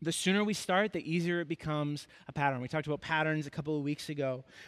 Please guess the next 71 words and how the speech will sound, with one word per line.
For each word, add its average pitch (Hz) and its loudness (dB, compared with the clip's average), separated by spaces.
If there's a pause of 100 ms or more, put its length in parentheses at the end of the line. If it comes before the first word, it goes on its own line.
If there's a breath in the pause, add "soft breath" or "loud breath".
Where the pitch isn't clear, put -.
Um, 147 2
I 147 -2
remember 160 4
I 160 8
was 143 4
with 160 0
my 165 0
mentor 151 0
one 143 -4
time, 151 -4
and 147 -2
we 143 -4
were 139 -4
talking 160 -2
to 170 -2
someone 147 -4
who 143 -4
said, 147 2
"Oh, 175 4
we 196 6
don't 214 4
have 202 4
a 202 2
lot 175 6
of 165 4
money. 156 4
We're 147 0
gonna 175 2
be 175 2
generous 156 2
later. 123 -2 (1080 soft breath)
Um, 147 4
we 160 4
don't 190 4
make 190 6
a 214 2
ton 190 2
right 175 4
now. 160 4
We'll 160 4
be 170 0
generous 151 0
later." 190 4
And 131 0
they 143 0
said 165 -4
this 190 0
phrase, 143 0
and, 131 -2
and 131 -4
I 131 0
kinda 143 -2
went, 131 -2
"Oh, 170 -4
okay, 151 -2
it's 165 -4
awkward. 165 -4
I'm 135 -2
not 139 -4
gonna 147 -6
talk 147 -2
about 139 -2
money." 160 0
And 139 0
my 135 0
mentor 175 -2
leans 143 -2
in. 147 -4
He 139 -4
says, 135 -8
"Hey, 180 -2